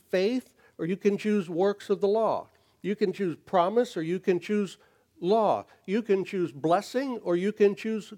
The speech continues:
cursing. You can choose a new creation or you can choose circumcision.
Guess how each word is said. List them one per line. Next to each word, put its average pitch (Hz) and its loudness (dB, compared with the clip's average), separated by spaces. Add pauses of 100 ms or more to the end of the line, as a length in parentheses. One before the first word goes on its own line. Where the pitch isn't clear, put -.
cursing. 196 -6 (920)
You 214 2
can 220 2
choose 214 -2
a 170 2
new 180 4
creation 170 -4 (440)
or 175 -2
you 226 0
can 214 4
choose 226 -2
circumcision. 156 -2